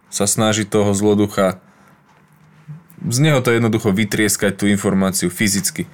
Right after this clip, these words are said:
Nefunguje to, lebo aj ten zloduch je celkom fyzicky zdatný, silný, vydrží, vydrží pár faciek, pestí a tak ďalej, nátlaky, zvládne to.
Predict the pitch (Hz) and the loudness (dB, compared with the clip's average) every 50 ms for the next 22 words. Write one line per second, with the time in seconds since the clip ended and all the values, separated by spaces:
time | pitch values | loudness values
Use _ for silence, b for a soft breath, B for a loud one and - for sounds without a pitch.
0 | B B B B - 120 131 127 - 135 127 123 123 123 120 - 127 156 190 190 | B B B B -2 -2 0 0 0 0 2 2 2 2 2 2 2 2 2 2
1 | 190 180 170 175 170 160 175 185 185 170 151 135 127 120 - 127 120 117 - 117 | 2 2 2 2 2 4 4 4 4 4 4 2 2 0 0 -2 0 0 -2 -2
2 | 113 120 110 117 110 - - 98 92 95 127 135 143 - - 135 127 127 123 B | -2 -2 -2 -2 -4 -4 -2 -2 0 2 2 2 0 0 -2 -2 -2 -2 -4 B
3 | B B B B B B _ - - 135 135 131 131 120 113 110 123 131 127 127 | B B B B B B _ -4 0 2 2 4 4 2 2 2 2 2 2 2
4 | 120 113 117 117 113 117 117 117 107 110 110 101 - 98 92 92 - 127 123 123 | 2 2 2 2 2 2 2 2 0 0 -2 -2 -2 -2 -2 0 0 0 0 0
5 | - - 117 110 107 101 - - _ - - _ _ _ _ b b b b b | 0 2 2 2 2 0 -2 -8 _ -20 -20 _ _ _ _ b b b b b
6 | _ - 117 113 - - - - 113 113 101 98 101 101 - 92 92 92 104 120 | _ -2 -2 0 0 -2 -2 0 0 2 2 2 2 0 -2 -4 -2 0 2 2
7 | 123 123 120 113 110 104 b b b b b b b _ 113 113 113 110 - 113 | 2 4 2 2 0 -2 b b b b b b b _ -2 0 0 0 0 0
8 | 107 101 104 - 104 95 98 104 101 101 104 104 98 95 92 92 - - | 0 0 -2 -4 -6 -6 -6 -4 0 2 2 2 2 0 -2 -4 -6 -8